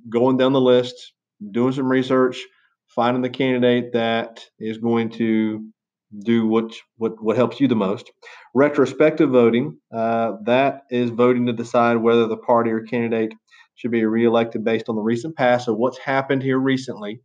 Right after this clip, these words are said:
um, in the last year? Is my situation better today than it was two years ago or, or whatever it might be? So what have they done for me, basically?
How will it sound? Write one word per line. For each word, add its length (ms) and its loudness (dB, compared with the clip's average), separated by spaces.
um, 560 -2
in 100 -2
the 80 2
last 380 0
year? 240 6
Is 100 0
my 120 2
situation 840 0
better 320 2
today 380 2
than 140 4
it 100 0
was 300 2
two 140 0
years 280 2
ago 400 4
or, 240 2
or 140 -4
whatever 300 2
it 40 -2
might 240 -2
be? 140 -4
So 160 -6
what 140 0
have 100 -2
they 100 0
done 260 0
for 140 -6
me, 140 -6
basically? 460 -10